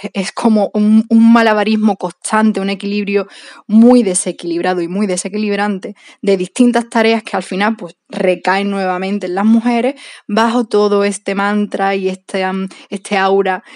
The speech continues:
y este mito de, de la liber-, del tal-, del teletrabajo como liberación, que era un poco también lo que nos vendían <laughs> ya en el siglo pasado, del trabajo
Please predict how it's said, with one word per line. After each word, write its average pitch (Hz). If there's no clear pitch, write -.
y 214
este 202
mito 196
de, 160
de 165
la 160
liber-, 180
del 185
tal-, 185
del 208
teletrabajo 226
como 220
liberación, 226
que 185
era 180
un 202
poco 202
también 196
lo 196
que 180
nos 160
vendían 190
<laughs> -
ya 202
en 208
el 180
siglo 196
pasado, 190
del 214
trabajo 196